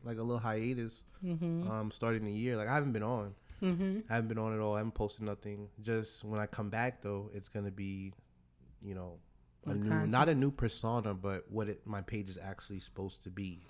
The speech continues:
Speaker 1: you
Speaker 2: Oh,
Speaker 1: know?
Speaker 2: okay.
Speaker 1: Exactly. And then, 'cause more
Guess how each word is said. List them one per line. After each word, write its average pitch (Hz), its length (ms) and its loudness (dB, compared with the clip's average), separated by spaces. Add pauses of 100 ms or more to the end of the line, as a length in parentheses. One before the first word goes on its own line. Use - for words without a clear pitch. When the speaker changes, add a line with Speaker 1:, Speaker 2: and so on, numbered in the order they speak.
(120)
Speaker 1:
you 107 120 -2
Speaker 2:
Oh, 151 40 4
Speaker 1:
know? 147 200 6
Speaker 2:
okay. 143 360 0 (220)
Speaker 1:
Exactly. 92 640 -4
And 90 100 -6
then, 87 380 -6
'cause 123 180 2
more 165 320 4